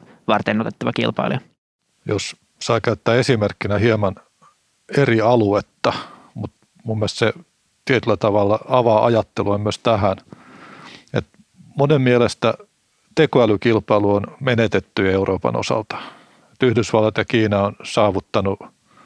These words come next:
Speaker 2: ylivoimaisen etumatkan. Ja tää voi pitää paikkaansa tietyssä mielessä niinku kuluttajapalveluiden suhteen. Et consumer internet puolella voi olla niin, että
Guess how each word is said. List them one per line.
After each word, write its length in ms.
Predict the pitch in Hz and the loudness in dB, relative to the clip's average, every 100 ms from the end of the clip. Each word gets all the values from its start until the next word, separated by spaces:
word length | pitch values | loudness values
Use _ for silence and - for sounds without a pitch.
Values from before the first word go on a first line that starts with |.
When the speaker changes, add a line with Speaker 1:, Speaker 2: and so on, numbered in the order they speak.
| - - - _ - | -20 -20 -20 _ 0
Speaker 2:
ylivoimaisen 640 | 120 107 107 101 95 98 | 2 2 2 2 0 0
etumatkan. 640 | 101 104 104 110 - - - - - _ _ _ _ _ - | 0 -2 -4 -6 -8 -10 -10 -14 -20 _ _ _ _ _ -2
Ja 160 | 117 - _ _ _ _ _ _ _ | -2 -2 _ _ _ _ _ _ _
tää 160 | 127 123 | 0 2
voi 200 | 139 123 _ | 2 2 _
pitää 240 | 147 139 127 | -2 0 0
paikkaansa 680 | - 131 - 117 98 110 - _ - - - | 2 2 2 -2 0 -2 -4 _ -20 -20 -2
tietyssä 400 | 131 117 - 123 | 0 0 0 0
mielessä 440 | 120 113 107 - | 2 2 0 -2
niinku 220 | 107 104 - | -4 -4 -4
kuluttajapalveluiden 1300 | 143 127 101 - 104 92 - 101 98 98 98 95 95 | 0 2 0 0 0 0 2 2 2 0 -2 -2 -4
suhteen. 580 | 107 95 - - - - - - _ _ _ _ - | -4 -6 -8 -10 -10 -10 -14 -20 _ _ _ _ -8
Et 180 | 101 - - | -8 -10 0
consumer 440 | 131 117 117 110 113 | 2 2 2 2 2
internet 440 | 104 117 110 101 - | 0 -2 -2 -4 0
puolella 460 | 104 101 98 101 - - - _ _ - | 2 2 2 0 -4 -18 -20 _ _ -2
voi 240 | 117 117 101 | 2 2 2
olla 360 | 113 107 101 101 | 2 2 2 0
niin, 340 | 104 104 95 | 0 0 0
että 360 | 90 _ 98 | -2 _ -2